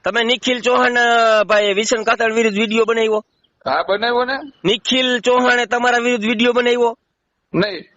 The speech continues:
Speaker 2: નહીં.
Speaker 1: સાંભળો, હા, મારી પાસે,
Speaker 2: નહીં, નથી બનાવ્યો.
Speaker 1: મારી
Speaker 2: નથી
Speaker 1: પાસે
Speaker 2: બનાવ્યો.
Speaker 1: છે. અરે ભાઈ, મારી પાસે છે ભાઈ સાહેબ, તમે ઈ તો રેવા
Speaker 2: પણ,
Speaker 1: દ્યો હવે.
Speaker 2: પણ માર-, માર-,
Speaker 1: પણ
Speaker 2: મારી
Speaker 1: મારી
Speaker 2: વાત સાંભળ.
Speaker 1: ગેલેરી, મારા મોબાઈલની ગેલેરીમાં પડ્યો. તમે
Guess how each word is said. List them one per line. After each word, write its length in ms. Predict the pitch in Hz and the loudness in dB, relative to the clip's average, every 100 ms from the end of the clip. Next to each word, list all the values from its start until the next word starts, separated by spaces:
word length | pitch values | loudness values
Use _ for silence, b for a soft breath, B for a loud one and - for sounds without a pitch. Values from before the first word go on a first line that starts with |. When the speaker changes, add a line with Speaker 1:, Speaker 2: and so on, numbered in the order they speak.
| _ _ _ - | _ _ _ -4
Speaker 2:
નહીં. 180 | 165 180 | -2 2
Speaker 1:
સાંભળો, 340 | 247 277 294 | 2 4 4
હા, 520 | 247 156 226 254 156 - - | 4 4 4 4 0 -6 -2
મારી 220 | 160 233 | 0 0
પાસે, 320 | 190 208 269 | 2 2 2
Speaker 2:
નહીં, 100 | 269 | -2
નથી 100 | 269 | -4
બનાવ્યો. 260 | 226 196 214 | -4 0 4
Speaker 1:
મારી 160 | 254 294 | 4 4
Speaker 2:
નથી 140 | 294 | 4
Speaker 1:
પાસે 220 | 285 294 | 4 4
Speaker 2:
બનાવ્યો. 320 | 302 294 320 | 4 4 2
Speaker 1:
છે. 60 | - _ - | 0 _ -6
અરે 180 | 151 185 | -2 0
ભાઈ, 200 | 147 220 | 2 0
મારી 360 | 190 196 277 311 | 2 2 2 2
પાસે 380 | 262 285 - 156 | 2 4 2 2
છે 160 | 170 | 0
ભાઈ 160 | 147 156 | -2 -2
સાહેબ, 220 | - 127 | -2 -4
તમે 180 | 147 143 | -4 -4
ઈ 60 | 156 | -2
તો 160 | 208 | 0
રેવા 220 | 196 226 240 | 2 4 2
Speaker 2:
પણ, 60 | |
Speaker 1:
દ્યો 180 | 226 247 | 2 2
હવે. 100 | - | 2
Speaker 2:
પણ 80 | 147 | 0
માર-, 220 | 147 - 254 | -4 -4 -4
માર-, 140 | 143 | 0
Speaker 1:
પણ 60 | 233 | 2
Speaker 2:
મારી 120 | 285 | 4
Speaker 1:
મારી 160 | 240 220 | 4 4
Speaker 2:
વાત 100 | 269 | 4
સાંભળ. 240 | 277 247 | 2 2
Speaker 1:
ગેલેરી, 320 | 247 277 285 | 2 2 2
મારા 280 | 220 208 240 | 2 2 2
મોબાઈલની 420 | 220 220 240 254 | 2 0 0 -2
ગેલેરીમાં 560 | 202 202 226 247 247 226 175 | 0 0 2 2 2 0 0
પડ્યો. 160 | 156 | -2
તમે 160 | 139 | -2